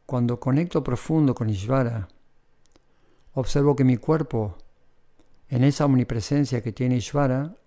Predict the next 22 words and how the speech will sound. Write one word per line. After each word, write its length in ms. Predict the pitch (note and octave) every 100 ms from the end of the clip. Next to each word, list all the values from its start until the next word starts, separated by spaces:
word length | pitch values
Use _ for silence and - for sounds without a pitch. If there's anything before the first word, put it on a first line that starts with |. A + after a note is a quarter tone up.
| _
es 240 | E3 E3 -
Ishvara 360 | A2 C3 B2
mismo. 480 | A2 A2+ F#2 G#2 F2+ _ _ - _ _ _ _ _ _ _ _ _ _ _ _ _ _ -
Cuando 260 | A#2+ A#2+
voy 220 | C3 D#3+
bien, 340 | C#3 D3+ E3 D#3
bien 220 | D#3 D3+
profundo, 720 | - C3 F3 D#3+ A#2+ G#2 F#2 - _ - _ _ _ _ _ _ _ _ _ _ _ _ _ - -
observo 540 | B2+ - D3 C#3+ C3+
que 140 | -
en 80 | A#2+
esa 240 | C#3+ C#3 C#3
omnipresencia 1120 | B2 A#2+ A#2 A2+ - C#3+ B2+ - A2+ A2 - _ _ _ _
que 120 | - A2+
tiene 240 | C3 B2
Ishvara, 520 | G2+ A2 C#3+ B2 A2
entonces 500 | A#2 - D3 C3+ A#2
Ishvara 640 | A#2 G#2+ C#3+ C3+ A2+ G#2 _ _ _
también, 520 | - B2 C3 E3 C3+ A2
de 80 |
alguna 320 | A#2 B2 C3 A2+
forma, 640 | - D3 B2+ A2 G#2